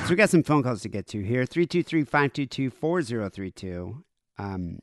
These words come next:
is the Sick and Wrong hotline number. You can also email us, sickandwrongpodcast at, uh, gmail dot com. Some guy, I posted, um,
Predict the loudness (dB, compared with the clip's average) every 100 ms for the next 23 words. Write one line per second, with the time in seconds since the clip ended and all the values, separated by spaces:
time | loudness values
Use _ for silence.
0 | -12 -10 -8 -6 -6 -4 -4 -4 -6 -4
1 | -4 -4 -4 -2 4 6 6 0 2 4
2 | 4 2 0 -6 -14 _ _ -6 -2 -2
3 | -2 -6 -6 -6 -8 -12 _ -10 -6 -6
4 | -8 -8 -6 -6 -6 -8 -6 -6 -8 -16
5 | -20 -18 0 0 4 2 2 0 0 0
6 | 2 2 4 0 -6 _ _ _ _ _
7 | _ -4 -2 -2 -2 -6 -8